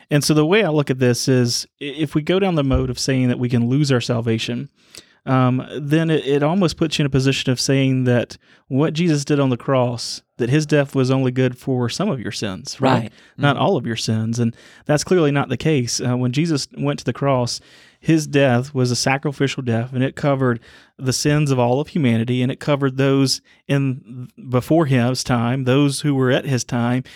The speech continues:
Speaker 1: and it covered all sins that would happen in the future. It covered all of them at one time, and,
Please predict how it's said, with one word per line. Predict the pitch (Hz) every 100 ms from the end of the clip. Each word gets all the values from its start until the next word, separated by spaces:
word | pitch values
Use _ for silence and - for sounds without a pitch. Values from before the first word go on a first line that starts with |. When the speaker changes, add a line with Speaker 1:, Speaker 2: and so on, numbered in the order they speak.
| - -
Speaker 1:
and | 135
it | 160
covered | 196 170 165
all | 151 160
sins | 160 165 156 143
that |
would | -
happen | 135 131 123 120
in | 117
the | 113
future. | - 196 - - - - - _
It | 135 135
covered | 165 156
all | 139 151 156
of |
them | 139 135
at | 127
one | 127 120
time, | - 180 147 120
and, | 117